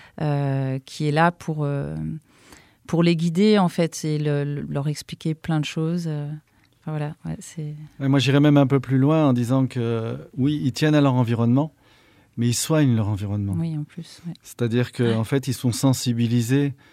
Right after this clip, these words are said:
Speaker 2: euh, au respect de la nature.
Speaker 1: Oui.
Speaker 2: Euh, tu parlais d'Yannick, hein, qui est
Speaker 1: Mm.
Speaker 2: l'animateur nature.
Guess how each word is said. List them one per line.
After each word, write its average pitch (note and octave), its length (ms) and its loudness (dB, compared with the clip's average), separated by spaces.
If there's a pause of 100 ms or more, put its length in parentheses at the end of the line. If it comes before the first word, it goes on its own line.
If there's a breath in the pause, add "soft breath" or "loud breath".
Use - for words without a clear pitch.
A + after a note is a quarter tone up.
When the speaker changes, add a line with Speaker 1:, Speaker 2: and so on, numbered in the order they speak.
(300 soft breath)
Speaker 2:
euh, G#2+ 460 -2
au A2 100 -6
respect A2+ 300 -4
de A2 60 0
la A2+ 100 0
nature. C3 720 -2
Speaker 1:
Oui. E3 220 -2 (480 loud breath)
Speaker 2:
Euh, A2 240 -4
tu - 100 -14
parlais A2+ 240 -2
d'Yannick, A#2+ 560 0
hein, B2+ 260 0
qui - 160 -8
est G#2+ 60 -2
Speaker 1:
Mm. G#2 80 2
Speaker 2:
l'animateur A2 560 0
nature. A2 720 -2